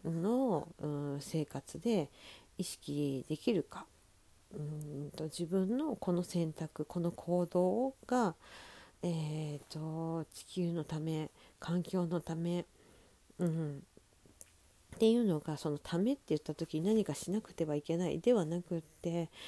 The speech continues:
えーと、自然な、自然と、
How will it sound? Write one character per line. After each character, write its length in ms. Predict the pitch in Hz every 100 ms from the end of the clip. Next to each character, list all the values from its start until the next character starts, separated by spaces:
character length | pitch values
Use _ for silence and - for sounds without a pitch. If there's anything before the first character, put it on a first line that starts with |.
| - - - -
え 300 | 196 185 185
ー 20 |
と、 160 | 180 185
自 180 | -
然 300 | 190 262 277 277 - 277
な、 420 | 269 294 285 220 - _ _ _ _ _ _ _ -
自 200 | - -
然 280 | 190 254 247
と、 320 | - 220 196